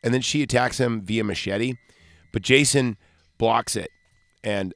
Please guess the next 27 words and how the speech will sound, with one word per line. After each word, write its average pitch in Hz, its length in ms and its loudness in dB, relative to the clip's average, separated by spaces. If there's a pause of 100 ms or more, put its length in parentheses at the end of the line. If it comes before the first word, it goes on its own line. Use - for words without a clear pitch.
(360)
Paul 117 240 4
walks 104 320 0
in. 98 160 -2
Like, 87 180 -6
at 98 60 -4
the 107 80 0
last 107 260 0
moment, 104 240 0
Jason's 92 320 -8
just 80 100 -10
like, 90 100 -4
Whoa. 135 540 4
He's 101 320 -2
got, 113 140 0
like, 101 160 -6
one 90 200 0
eye 85 120 -4
poking 85 340 -6
out 80 120 -8
of 80 100 -12
this, 78 220 -12
like, 55 240 -14
you 90 80 -16
know, 71 120 -16
this, - 300 -14
uh, - 220 -16
pillowcase. 87 420 -14